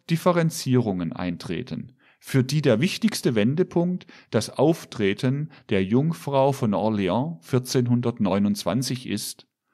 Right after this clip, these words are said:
womit der Anstoß gegeben wird, und wenn Sie in der Geschichte nachsehen, so werden Sie sehen, dass dieser Anstoß ein wichtiger, ein mächtiger ist, der fortwirkte, der Differenzierung zwischen dem Französischen einerseits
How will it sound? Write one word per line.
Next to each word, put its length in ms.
womit 280
der 120
Anstoß 500
gegeben 480
wird, 360
und 180
wenn 180
Sie 220
in 80
der 120
Geschichte 440
nachsehen, 800
so 180
werden 300
Sie 140
sehen, 600
dass 180
dieser 300
Anstoß 560
ein 300
wichtiger, 600
ein 200
mächtiger 560
ist, 460
der 120
fortwirkte, 1080
der 100
Differenzierung 960
zwischen 300
dem 160
Französischen 840
einerseits 840